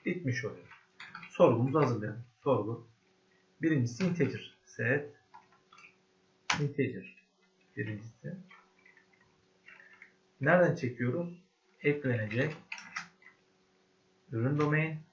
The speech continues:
Get. Ne I D? Tür I D. Peki. Şunu kopyalıyorum arkadaşlar. İki tane integer'ımız vardı. İki tane de string'imiz var.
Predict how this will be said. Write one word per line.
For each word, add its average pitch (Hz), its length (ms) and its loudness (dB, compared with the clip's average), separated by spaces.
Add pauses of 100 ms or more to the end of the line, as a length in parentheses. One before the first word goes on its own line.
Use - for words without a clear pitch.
(1160)
Get. 139 380 2 (1300)
Ne 131 260 4
I 110 100 -2
D? 156 200 0 (2500)
Tür - 180 4
I 123 120 8
D. - 120 -4 (2750)
Peki. - 180 -14 (720)
Şunu 160 300 -8
kopyalıyorum 104 540 -2
arkadaşlar. - 540 -16 (1800)
İki 151 220 -6
tane 110 240 2
integer'ımız 101 560 -10
vardı. 110 380 -4
İki - 220 -10
tane 113 240 -4
de 143 100 -2
string'imiz 104 600 -10
var. 90 120 -18